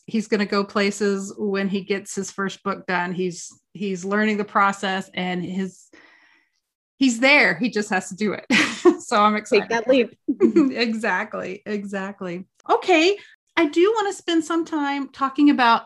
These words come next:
Speaker 1: your books and let you share with our readers,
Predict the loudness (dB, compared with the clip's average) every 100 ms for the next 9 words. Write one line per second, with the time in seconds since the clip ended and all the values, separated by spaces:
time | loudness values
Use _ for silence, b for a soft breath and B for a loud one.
0 | -2 0 2 2 -2 -4 -10 -6 -2 -2
1 | -2 -2 -2 -4 -6 -4 0 0 0 -4
2 | B B -8 -2 2 0 0 0 2 2
3 | 2 2 0